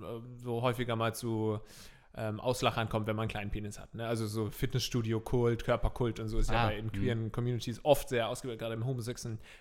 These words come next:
Speaker 1: Männerbereich, ähm, sehr ausgeprägt. Und habe ich zumindest auch schon mal gehört,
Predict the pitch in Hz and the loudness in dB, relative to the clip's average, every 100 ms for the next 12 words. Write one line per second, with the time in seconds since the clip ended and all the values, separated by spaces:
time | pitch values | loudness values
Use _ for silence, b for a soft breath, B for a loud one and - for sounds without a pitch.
0 | B 123 120 110 107 110 110 107 120 110 | B 2 4 4 2 0 0 -6 -4 -4
1 | 107 107 95 123 - - 101 - - 107 | -2 -2 -2 -4 -4 -6 -6 -6 -10 -12
2 | - - - 139 135 151 143 143 131 135 | -12 -14 0 2 2 0 -2 -2 -6 -4
3 | 127 123 123 127 - | -4 -4 -2 -2 -4